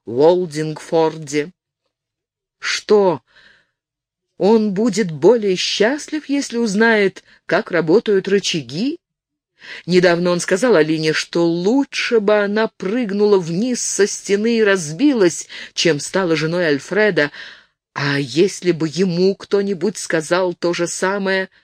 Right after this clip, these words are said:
как поступил бы он? Он ненавидел монастырь. Уйти в монахи, что может быть глупее? Зачем ему жизнь,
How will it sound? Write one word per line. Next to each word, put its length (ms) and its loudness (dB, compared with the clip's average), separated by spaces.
как 220 -6
поступил 480 -2
бы 200 2
он? 300 -2
Он 200 -2
ненавидел 720 0
монастырь. 840 -6
Уйти 480 0
в 100 -4
монахи, 580 -2
что 280 -4
может 300 -4
быть 220 -2
глупее? 680 2
Зачем 720 0
ему 300 0
жизнь, 580 -4